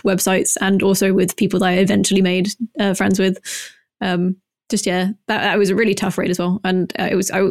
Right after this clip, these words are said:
it was cool to hear they put that in Destiny two. And that almost tempted me to go and try Destiny two again, because I did play Destiny two, um, played it on PlayStation, then played it on P C a tiny bit. Um, and I just didn't like it.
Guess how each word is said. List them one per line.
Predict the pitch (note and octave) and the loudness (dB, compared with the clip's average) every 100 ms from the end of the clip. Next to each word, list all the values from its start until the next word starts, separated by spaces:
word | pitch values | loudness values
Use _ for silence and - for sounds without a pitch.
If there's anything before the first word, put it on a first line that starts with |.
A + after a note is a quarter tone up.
| - | -2
it | A#3+ | -2
was | A#3+ | 0
cool | D#4 D4+ | 0 2
to | B3 | 2
hear | A3+ | 2
they | G3 G3 | 2 0
put | G3+ | -2
that | - - | -2 -2
in | F#3 | -2
Destiny | F#3+ - - | -2 -4 -4
two. | - - A3 - _ - | -4 -4 -4 -6 _ -4
And | G#3 | 0
that | G3+ - | 0 2
almost | A#3 A#3+ A#3 | 2 2 2
tempted | A3 - G3 | 0 0 -2
me | F#3+ F#3 F3+ _ _ - | 0 -2 -4 _ _ -6
to | A3+ | -4
go | F#3 F#3+ F#3+ F3 | -2 0 2 2
and | - F#3 | 0 -2
try | - G3+ F#3+ | 0 0 0
Destiny | F#3 - - | -2 -2 -2
two | - | -2
again, | - - - G3+ - | -4 -2 -2 -2 -6
because | - - F#3 F#3+ - - - - | -8 -4 -2 0 -2 -6 -8 -4
I | G#3 | -2
did | D#4 | -2
play | - A3+ | 0 0
Destiny | A3+ A3+ | 2 0
two, | A3 A3+ A#3 - _ _ _ - | 2 0 0 -4 _ _ _ -8
um, | G3 F#3+ F#3 | -2 0 2
played | G3+ | 0
it | |
on | G3 | 2
PlayStation, | G3 G3+ G#3 G#3+ G#3 G3+ - | 2 2 2 2 2 0 -2
then | G3 F#3+ | 0 2
played | G3 | 2
it | F#3+ | 2
on | F#3+ | 0
P | F3+ - | -2 -2
C | F#3+ F#3+ F#3+ - | 0 2 0 0
a | G3 | -4
tiny | - G3+ G3 | -4 0 0
bit. | F#3+ F#3+ - _ _ _ _ _ | 2 0 -4 _ _ _ _ _
Um, | - G3 F3+ F3+ - - | -4 0 0 0 -4 -6
and | G3 F#3+ F#3+ F#3+ G3 - | -4 -2 0 0 -2 -2
I | G3+ | -4
just | - | -4
didn't | - - | -4 -4
like | F3+ G#3+ | -2 -2
it. | B3 | -4